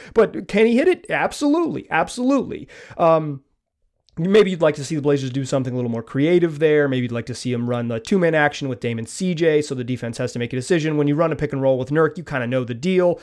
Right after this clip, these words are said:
but maybe you wanted Jared Allen on you 'cause you know you can get a little bit of space. Like, um, whatever it was, they, they went through Dame and, and he, he came up short. And this, you know, this, we're not gonna talk about it here because we've talked about it ad nauseum on every single podcast. Like, th-, this continues a, a shooting struggle for Dame.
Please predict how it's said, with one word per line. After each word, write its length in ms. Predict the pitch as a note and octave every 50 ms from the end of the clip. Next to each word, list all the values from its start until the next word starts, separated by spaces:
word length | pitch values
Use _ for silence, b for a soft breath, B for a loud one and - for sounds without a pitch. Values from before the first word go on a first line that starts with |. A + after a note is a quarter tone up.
| B B B
but 160 | - F3+ E3
maybe 220 | E3 F3 F3+ D#3+ E3+
you 100 | E3 D#3+
wanted 260 | E3 E3 D#3+ D#3 D3
Jared 240 | C#3 D#3 D3+ D3 D3+
Allen 240 | D3 D3+ D3+ D3+ D3
on 140 | C#3+ C#3+
you 80 | C#3+ C#3
'cause 180 | - C#3 A#2+ B2+
you 60 | A#2+
know 80 | B2
you 100 | B2 A#2+
can 80 | A2+ A#2+
get 140 | A#2+ A#2 A#2+
a 20 |
little 160 | A2 A#2 A2+
bit 100 | G#2+ A#2
of 60 | A2+ -
space. 420 | - - E3 D#3 D#3+ D3 D3+ -
Like, 280 | C#3 B2 A#2+ A#2+ - - B B B B B B B
um, 300 | - B2 A#2+ A#2 A#2 - -
whatever 340 | _ F3 F#3 G#3+ A3+ A3 G#3+
it 80 | G3+ F3
was, 220 | D#3 D#3 D3+ C#3
they, 160 | D3 D3 D3
they 220 | D3+ D3+ C#3+ C#3 C3
went 320 | B2 C3 D3+ E3+ F3+ -
through 180 | - F3 E3+ D#3
Dame 320 | C#3 C3+ B2+ B2+ B2 A#2+
and, 100 | A#2+ A#2
and 200 | A#2 A#2 A#2+ A#2
he, 240 | G#2+ A#2+ B2+ B2 A#2
he 160 | - - C3+ B2+
came 240 | - - A#2+ A2+
up 140 | A#2 B2+ -
short. 340 | - - F4 D#4 - - B B B B B B B _
And 300 | G#3+ G#3 G#3 G#3+ G3 - -
this, 260 | G3 G3+ B3+ - -
you 60 | C#4
know, 140 | B3+ G3+ F#3+
this, 360 | F3+ F3 G3+ G3 - - - - E3 F#3 E3 - _ _ _
we're 140 | - F3+ G#3
not 160 | A#3+ G3+ -
gonna 140 | G#3 F3 D3+
talk 180 | G3 F#3 E3
about 200 | D#3 D#3+ E3 D#3
it 60 | D#3+ D3+
here 220 | E3 D#3+ D#3+ D#3
because 240 | D3 C#3 C#3 C3 C3
we've 100 | C3+ B2
talked 220 | - D3 C3+ A#2+
about 180 | C3 C#3 C3 B2+
it 60 | -
ad 160 | C#3+ C3+ C3
nauseum 380 | C3+ C3+ C3+ C3 C3+ C#3 B2+ B2+
on 100 | A#2+ A#2+
every 300 | B2+ C#3 C3 B2 C3 B2
single 320 | - - C3+ B2 A#2+ A#2+
podcast. 520 | - C#3 C3+ C3+ C3 - C3+ C3 B2+ - -
Like, 160 | C#3 C3 -
th-, 260 | C#3 C3+ D3+ D#3 D3 C3+ - -
this 220 | - E3+ E3+ E3+ -
continues 480 | - E3+ D#3 - - E3+ E3 D#3 C#3
a, 120 | D3+ D3 C#3+
a 120 | - D3+ C3+
shooting 360 | - - - D#3+ D3 D3+ C#3
struggle 360 | - - D3 B2+ A#2 A#2 A2
for 160 | - - A2+
Dame. 220 | - A1+ - F2